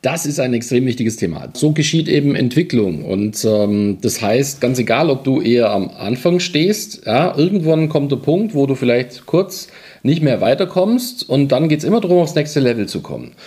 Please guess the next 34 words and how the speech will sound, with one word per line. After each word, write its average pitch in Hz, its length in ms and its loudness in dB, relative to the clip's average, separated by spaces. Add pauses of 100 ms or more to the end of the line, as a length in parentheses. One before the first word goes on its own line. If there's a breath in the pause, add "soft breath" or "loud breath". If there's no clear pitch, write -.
(220 loud breath)
Und - 60 -4
wenn 123 140 4
du 143 100 4
sehr 143 260 2
gut 185 320 0
bist, 135 300 0
von 143 180 0
einem 139 440 2 (100)
Plateau, 147 380 2
wo 123 100 2
es 120 120 -4
kurz 190 220 -2
nicht 185 140 2
mehr 165 120 4
weitergeht, 101 600 0 (260 loud breath)
aufs 165 280 0
nächste 151 260 -2
Level 131 280 2
zu - 120 -6
kommen, 87 340 -2 (380 loud breath)
hast - 260 -4
du 127 80 2
keine 123 480 0 (160)
Grenze. 110 460 -2
Du 127 140 -2
bestimmst, 143 800 0
äh, 107 200 2 (100)
wie 143 140 4
viel 165 300 4
du 151 100 6
erreichen 131 560 0
möchtest. 165 540 -2 (520)
Und, 120 380 2
ähm, 120 360 2